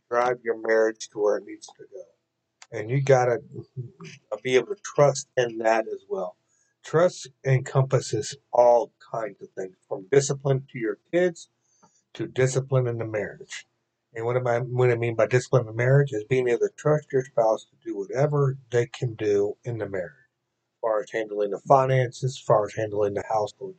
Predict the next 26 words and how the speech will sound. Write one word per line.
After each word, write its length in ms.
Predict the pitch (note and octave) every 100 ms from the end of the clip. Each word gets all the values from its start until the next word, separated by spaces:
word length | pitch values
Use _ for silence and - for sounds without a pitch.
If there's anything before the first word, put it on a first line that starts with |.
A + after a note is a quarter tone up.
| -
chores, 300 | B2+ B2 C3+
as 480 | _ _ _ _ -
far 140 | B2
as 100 | A#2+
handling 400 | - A#2+ A2+ A#2
the 80 | A2
household 600 | - A#2+ A2+ - A#2+ A2
in 120 | G2+ F#2+
general. 440 | G2 F2+ - _ _ _ _ _ _ _ _ _
And 160 | A2 A2+
being 240 | B2+ B2+
able 300 | B2 A#2 A#2+
to 180 | - -
trust 500 | - C#3+ C#3+ - A#2
them 440 | A#2+ A#2 G#2 F#2+ _ _ _ - -
to 140 | - B2+
do 180 | A#2 A#2
what 140 | A2
they 160 | B2 B2+
need 260 | A2+ A2
to 80 | -
do 180 | G#2+ G#2+
to 100 | G2
keep 280 | - C3 C3+
the 140 | A#2+
marriage 380 | G#2+ G#2 G#3+ G#4+